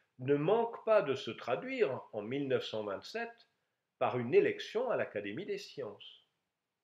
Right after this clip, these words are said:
Elbronner laissera à sa mort douze tomes grand format bourrés de photographies et de chiffres de sa description géométrique détaillée des Alpes françaises.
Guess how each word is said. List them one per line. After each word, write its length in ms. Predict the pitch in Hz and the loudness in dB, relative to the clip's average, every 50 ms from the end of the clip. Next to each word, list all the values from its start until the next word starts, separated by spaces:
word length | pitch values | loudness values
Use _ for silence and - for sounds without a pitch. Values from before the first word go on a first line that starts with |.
| _ _ _ _ _ _ _ _ _ _ _ _ _ _ _ _ - | _ _ _ _ _ _ _ _ _ _ _ _ _ _ _ _ 6
Elbronner 580 | 170 190 180 160 147 190 202 214 254 277 247 196 | 6 6 6 6 6 6 6 8 6 6 4 4
laissera 600 | 156 147 127 - - - - 226 226 208 - - | 2 0 0 0 -4 -6 -4 -2 -2 -2 -2 -4
à 60 | 113 | -6
sa 200 | - - - 107 | -4 -6 -6 -6
mort 460 | 104 131 185 214 190 - - - - _ _ _ _ _ _ _ | -4 -4 -4 -2 -2 -4 -4 -8 -14 _ _ _ _ _ _ _
douze 680 | 131 143 151 226 247 254 247 240 202 160 160 151 - - | -12 -8 -6 -4 -4 -2 -2 -2 -2 -2 -2 -2 0 4
tomes 360 | - 202 196 196 190 160 139 | 4 6 6 6 4 0 0
grand 280 | 123 135 156 196 208 208 | 2 4 6 6 6 4
format 720 | 208 - 175 160 135 143 151 160 156 143 117 - - - _ | 4 6 6 6 6 6 6 6 6 6 4 0 -6 -14 _
bourrés 580 | - 160 175 220 254 262 247 220 190 220 233 226 | -20 -14 -8 -6 0 2 4 4 6 4 4 4
de 120 | 180 165 | 2 0
photographies 880 | - - - 175 175 - 180 175 151 139 139 135 139 - 208 214 180 139 | 0 0 -2 0 2 4 4 4 6 4 4 2 2 -4 -6 -4 -2 -2
et 40 | 123 | -2
de 140 | 110 107 | -2 -4
chiffres 600 | 104 - - - 214 226 226 - - - - - _ _ _ _ _ _ _ _ _ - | -4 -4 -4 -4 -4 -6 -8 -8 -12 -18 -20 -20 _ _ _ _ _ _ _ _ _ -10
de 160 | 117 127 131 | -6 -4 -4
sa 540 | 120 - - - 123 113 107 - - - _ _ _ _ _ _ 113 | -4 -4 -2 0 0 0 0 -2 -6 -14 _ _ _ _ _ _ -2
description 960 | 113 185 202 196 202 - - - - 135 107 - - - - 175 190 185 160 | 2 4 4 4 2 -2 -6 -4 -4 -4 -4 -6 -8 -4 0 0 2 2 0
géométrique 840 | 123 - 131 170 175 147 135 127 - - - - 110 98 101 - | 0 2 2 2 4 4 2 0 -2 -6 -10 -12 -12 -12 -10 -4
détaillée 720 | - 180 185 - - 117 107 101 101 110 123 151 170 - - _ _ _ _ _ _ _ _ | -2 -2 -2 0 0 0 0 0 -2 -4 -6 -6 -6 -10 -16 _ _ _ _ _ _ _ _
des 280 | - 104 104 - - | -8 -8 -8 0 2
Alpes 300 | 127 135 - - - 101 | 2 2 2 0 -4 -6
françaises. 840 | - - - - 101 98 - - - - 87 80 76 - - - | -6 -8 -10 -14 -14 -12 -12 -14 -14 -14 -14 -16 -16 -18 -20 -20